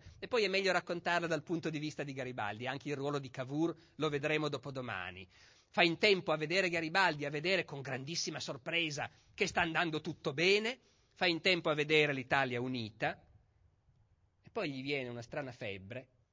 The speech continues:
all'improvviso, nessuno sa bene cos'è, una febbre altissima, per qualche giorno. Oggi si dice che sia malari-, che sia stata un attacco di malaria,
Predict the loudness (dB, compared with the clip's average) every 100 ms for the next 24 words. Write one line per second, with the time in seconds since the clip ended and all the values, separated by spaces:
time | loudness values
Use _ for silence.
0 | _ _ -10 -8 -8 -10 -10 -10 -12 -12
1 | -10 -10 -10 -12 -10 -10 -10 -12 -8 -6
2 | -6 -8 -10 -8 -8 -10 -12 -10 -8 -8
3 | -8 -10 _ _ _ -12 -8 -6 -6 -6
4 | -4 -4 -4 -6 -8 -12 _ _ _ _
5 | -4 -2 -2 -8 -8 -8 -8 -10 -6 -4
6 | -2 0 0 -4 -10 -10 -10 -6 -6 -4
7 | -6 -6 -8 -8 -6 -2 2 2 0 -6